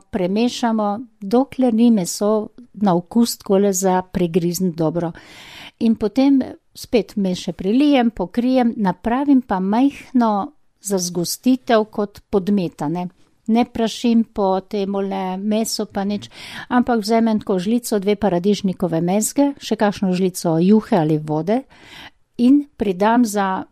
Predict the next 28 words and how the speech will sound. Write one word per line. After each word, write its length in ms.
komaj 420
eno 180
žlico, 500
jaz 220
kar 200
pirino 480
moko 340
uporabljam 600
tukaj, 360
če 160
ne 120
pa 180
moko, 340
katero 380
ima, 300
tudi 260
je 80
ajdova, 480
lahko 260
je 80
ržena, 440
lahko 280
je 100
bela 320
pšenična, 720
eh, 320
lahko 420
je 180